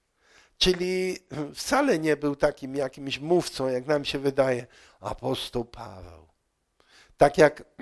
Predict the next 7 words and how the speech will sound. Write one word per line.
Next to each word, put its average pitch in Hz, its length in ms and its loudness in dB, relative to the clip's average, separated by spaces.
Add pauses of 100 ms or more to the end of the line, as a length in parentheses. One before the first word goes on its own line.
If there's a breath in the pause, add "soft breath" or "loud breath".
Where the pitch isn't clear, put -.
<clears throat> 135 380 -4
na 147 80 6
niektórych 143 560 2
obrazach 135 640 2
widziałem, 117 500 -4
rysowali 107 720 -6
go. 73 260 -20